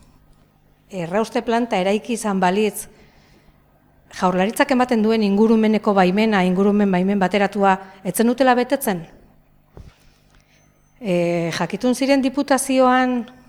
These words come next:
plan territoriala ez zela betetzen? Eraiki izan balitz azpiegitura hori? Eta horietan, erantzun adibidezan,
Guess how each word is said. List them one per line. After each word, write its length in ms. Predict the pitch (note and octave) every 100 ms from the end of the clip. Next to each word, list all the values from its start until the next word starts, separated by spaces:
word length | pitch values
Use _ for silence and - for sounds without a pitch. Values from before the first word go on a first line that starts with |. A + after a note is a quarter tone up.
| - - _
plan 220 | G#3 G#3+ G#3
territoriala 720 | G3+ G3+ F#3+ G3 G#3+ G#3 F#3 - - - - _ _ _ _ _ _
ez 100 | F#3
zela 220 | - A#3+ A3
betetzen? 480 | A3 - - F3+ D#3 - _ _ G#3+
Eraiki 300 | F#3 G3 G3+
izan 220 | G#3+ G3+
balitz 260 | G3+ A3
azpiegitura 520 | F#3 - G3 G3 G3 G3+
hori? 180 | A3+ - - - _ _ _ _ _ _ _ _ _ _
Eta 160 | - E3+
horietan, 460 | E3+ G3 G3 G#3 G3
erantzun 380 | E3 F3 F#3 F3
adibidezan, 580 | F3 F3 E3+ F#3 F#3